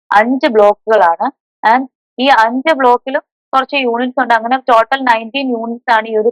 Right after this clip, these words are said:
സബ്ജക്റ്റിൽ വരുന്നത്. അപ്പൊ അതിലെ ഫസ്റ്റ് ബ്ലോക്ക് എന്ന് പറയുന്നത് പാർഷ്യൽ ഡിഫറൻഷ്യൽ ഇക്വേഷൻ.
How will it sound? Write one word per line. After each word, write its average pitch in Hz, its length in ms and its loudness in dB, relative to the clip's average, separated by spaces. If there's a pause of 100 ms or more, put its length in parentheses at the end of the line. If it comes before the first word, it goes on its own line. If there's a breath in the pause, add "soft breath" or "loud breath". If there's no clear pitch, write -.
സബ്ജക്റ്റിൽ 220 520 -4
വരുന്നത്. 240 280 -4
അപ്പൊ - 600 -8
അതിലെ 277 200 2
ഫസ്റ്റ് 311 440 -2
ബ്ലോക്ക് 247 260 2
എന്ന് 240 140 -4
പറയുന്നത് 208 440 0 (320)
പാർഷ്യൽ 285 360 2
ഡിഫറൻഷ്യൽ 226 460 -2
ഇക്വേഷൻ. 185 420 -4